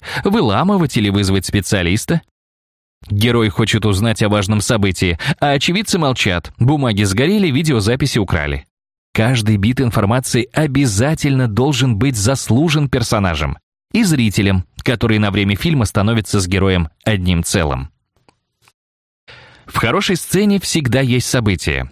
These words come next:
После нее в истории что-то должно измениться. Если по прошествии сцены ничего не меняется, ни в положении героев, ни в их состоянии, следует задуматься,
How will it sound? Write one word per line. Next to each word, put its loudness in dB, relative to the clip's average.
После 0
нее 2
в 0
истории 0
что-то -2
должно 2
измениться. 0
Если 0
по 0
прошествии 0
сцены 0
ничего 2
не 2
меняется, -2
ни 2
в -4
положении 2
героев, 0
ни 2
в 0
их 0
состоянии, 0
следует 0
задуматься, -2